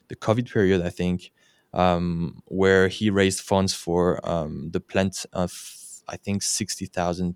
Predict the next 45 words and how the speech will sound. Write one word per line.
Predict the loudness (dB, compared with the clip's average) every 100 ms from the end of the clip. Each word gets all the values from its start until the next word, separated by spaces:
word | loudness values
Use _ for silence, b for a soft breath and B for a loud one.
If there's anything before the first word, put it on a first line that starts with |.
| -8
trees | -6 -4 -2
in | -4
Brazil. | -2 -4 -2 0 0 0 _ _ _ _ _ -2
Um, | 0 0 -2 -2
unfortunately, | 2 8 8 6 0 2
I | 0
still | 0 -2
think | -2 2
that | 2 0 _
there's | 0 2
not | 2 4
enough | 2 2 0
actions | -6 -4 -6 -4
like | -6
these | -8 -8 -10 -6
taken | -4 -2 -2
by | 0
athletes. | -2 -4 -6 -12 -10 -12 -14 _ _ _ -4
Um, | 0 0 0
and | 0 4
eco | 2 8 8
athletes' | 6 2 -2
role | 2 6 6 4
in |
some | 0 -2 -2
ways | 0 -2 -2
is, | -4 -4 -6 -6
is | -6 -6
to | -10 -6
change | 0 2 2 0
this | -4 -6
tendency, | 0 2 2 0 -4
right? | -4 -4 -6
And, | -8 -10 _ _ _ -8
and | -4
support | -4 4 4 4
the | 4
athletes | 2 2 -6 -4
that | 2
are | 4 6 4 -2 _ _ _
willing | 4 6 6
to | 2 -2
do | -2
something. | 0 -2 -2 -6 -6
So, | -2 -2 -2